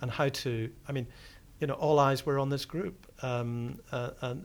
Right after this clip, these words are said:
it, it was, I think, fair to describe as a, as a very important leadership moment for that whole group.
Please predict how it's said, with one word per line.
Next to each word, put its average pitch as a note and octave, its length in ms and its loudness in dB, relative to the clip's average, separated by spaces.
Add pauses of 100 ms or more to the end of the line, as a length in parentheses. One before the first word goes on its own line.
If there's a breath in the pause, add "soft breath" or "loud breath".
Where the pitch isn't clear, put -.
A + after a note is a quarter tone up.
it, E3+ 240 -4
it - 240 -6
was, D3+ 540 -2
I B2 100 -4
think, A#2+ 400 -8
fair A#2+ 220 -4
to - 120 -10
describe A#2+ 460 -6
as A2+ 100 -4
a, A2+ 280 0
as A#2 120 -4
a A2+ 40 -4
very A#2 480 0 (320 loud breath)
important B2+ 640 -4
leadership B2+ 480 -4
moment A#2 320 -4
for A#2+ 120 -10
that A#2 200 -4
whole A#2 400 -4 (240)
group. E3 320 -6